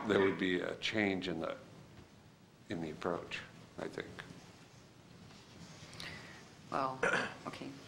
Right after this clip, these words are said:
Speaker 2: Is there any further discussion on this motion? So the plan would be to bring this back for, um, further discussion the first meeting in January to keep on top of what's going on and maybe have, try to get that town hall, see where we stand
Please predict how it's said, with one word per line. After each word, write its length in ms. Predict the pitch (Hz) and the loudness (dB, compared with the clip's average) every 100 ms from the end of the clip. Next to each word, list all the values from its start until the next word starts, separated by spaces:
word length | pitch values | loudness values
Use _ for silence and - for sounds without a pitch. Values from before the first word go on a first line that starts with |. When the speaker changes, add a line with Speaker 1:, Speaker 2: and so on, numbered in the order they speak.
| - - - - - | -14 -12 -12 -14 -4
Speaker 2:
Is 80 | 180 | 2
there 100 | 180 | 4
any 220 | 180 175 170 - | 4 2 -2 0
further 220 | 175 170 | 2 2
discussion 480 | 160 - 156 160 156 | -2 -2 -2 -2 -4
on 60 | |
this 140 | 160 156 | -4 -4
motion? 280 | 151 151 - 151 - - - - | -6 -6 -8 -10 -12 -14 -16 -4
So 280 | - 180 - 160 156 | 2 2 2 -4 0
the 160 | 175 - | 4 4
plan 280 | - 208 190 | 4 4 4
would 140 | 175 170 | 4 4
be 160 | 160 | 2
to 140 | 160 170 | 2 -2
bring 260 | - 160 | 2 2
this 80 | 151 | 2
back 460 | 165 151 151 156 - | 4 6 6 4 0
for, 280 | - 156 151 - - | 2 4 2 -4 -2
um, 240 | 147 143 147 - | 0 0 -4 0
further 280 | - 170 160 | 4 4 2
discussion 720 | 156 139 147 147 147 143 143 - | -2 0 0 0 0 0 -2 -4
the 60 | |
first 280 | - 147 - | -2 0 2
meeting 160 | 147 143 | 0 0
in 40 | |
January 440 | 139 135 139 139 | 0 0 2 0
to 60 | 135 | 0
keep 240 | - 135 - 139 | -2 -6 -4 -2
on 100 | 135 | 2
top 260 | 135 131 | 2 2
of 80 | 139 | -2
what's 140 | 131 - | -4 -2
going 240 | 135 135 | 0 2
on 140 | 131 131 | 0 0
and 120 | 127 131 170 - - - - | -4 -6 -8 -10 -12 -12 -6
maybe 180 | 151 139 | -2 0
have, 220 | 139 139 - - - | 0 0 -2 -10 -6
try 200 | - 151 | -2 -2
to 80 | 135 - | -2 -4
get 180 | 139 139 | -4 -2
that 260 | 139 135 | -2 -2
town 240 | - 156 143 | -2 -2 0
hall, 320 | 147 135 - - - - - - | 0 0 -2 -8 -14 -16 -14 -8
see 260 | 147 139 139 - - - | -6 -2 2 2 0 0
where 140 | 147 | 0
we 140 | 135 135 | 2 -2
stand 400 | - 135 135 | -2 -2 -2